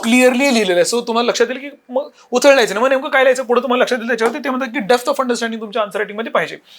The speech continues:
सेकंड गाईडलाईन दिली, काय म्हणतात की credit म्हणजे marks will be given for what? Now this is very important, marks will be given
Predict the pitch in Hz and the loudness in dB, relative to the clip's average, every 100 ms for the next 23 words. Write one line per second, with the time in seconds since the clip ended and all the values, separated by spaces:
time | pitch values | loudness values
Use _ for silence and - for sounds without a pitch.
0 | - - - - 339 285 233 185 170 165 | -20 -20 -14 -4 0 2 2 0 -2 -8
1 | 147 147 247 262 247 240 - - - 220 | -10 -2 0 2 0 -2 -4 -16 -10 0
2 | 277 247 196 220 240 247 330 269 285 285 | 2 0 -2 0 4 4 4 0 -2 0
3 | 233 247 247 247 208 170 - - 190 202 | 2 2 4 4 4 2 0 -6 -2 0
4 | 196 269 165 143 214 247 190 160 165 220 | -2 -4 -4 0 2 2 -2 -6 -2 0
5 | 247 247 214 214 226 | 0 -2 -4 -2 0